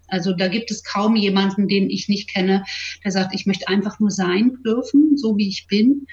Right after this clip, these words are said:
mich nicht irgendwo verstecken müssen oder irgendetwas, ähm,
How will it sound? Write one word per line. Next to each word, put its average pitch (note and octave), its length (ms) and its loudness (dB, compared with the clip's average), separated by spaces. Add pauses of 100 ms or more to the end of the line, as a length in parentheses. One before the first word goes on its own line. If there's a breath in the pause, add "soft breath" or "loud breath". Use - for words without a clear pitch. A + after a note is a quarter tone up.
(420 loud breath)
mich A3 220 0
nicht A3+ 180 0
irgendwo G#3+ 800 2 (120)
verstecken G#3 520 0
müssen G#3+ 300 2
oder G3+ 380 0
irgendetwas, G#3+ 960 -2
ähm, G3 760 0